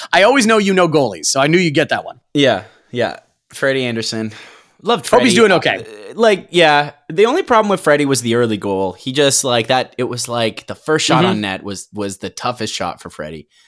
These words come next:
Speaker 2: Um,
Speaker 1: I know.
Speaker 2: but
Speaker 1: That's why O T was always tough. <laughs>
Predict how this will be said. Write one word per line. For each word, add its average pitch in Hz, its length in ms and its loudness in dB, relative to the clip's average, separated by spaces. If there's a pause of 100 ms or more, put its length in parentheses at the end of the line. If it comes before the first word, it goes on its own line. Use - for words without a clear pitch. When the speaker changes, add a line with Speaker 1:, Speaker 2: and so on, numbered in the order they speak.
(160)
Speaker 2:
Um, 90 360 -4
Speaker 1:
I 156 80 0
know. 143 200 2
Speaker 2:
but - 100 -14 (120)
Speaker 1:
That's 180 160 2
why 180 160 4
O 180 140 4
T 151 180 2
was 135 160 0
always 123 160 -2
tough. 101 240 -4 (300)
<laughs> - 20 -12